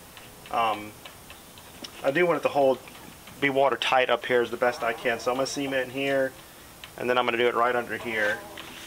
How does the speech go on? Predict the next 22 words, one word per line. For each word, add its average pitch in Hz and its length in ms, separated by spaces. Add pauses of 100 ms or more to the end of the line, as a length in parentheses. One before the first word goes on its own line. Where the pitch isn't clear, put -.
(280)
So 139 80
yeah, 131 260
we're 139 80
gonna 139 300 (720)
cement 131 440
this 131 200
piece 120 320
right 117 200
here. 120 440 (1300)
Since 143 200
this 156 220
is 139 280 (360)
kind - 200
of - 160 (680)
already 135 260
kind 135 180
of 120 60
got 123 180
some, 104 200 (1500)
I - 160
guess, 120 180
gravity 127 600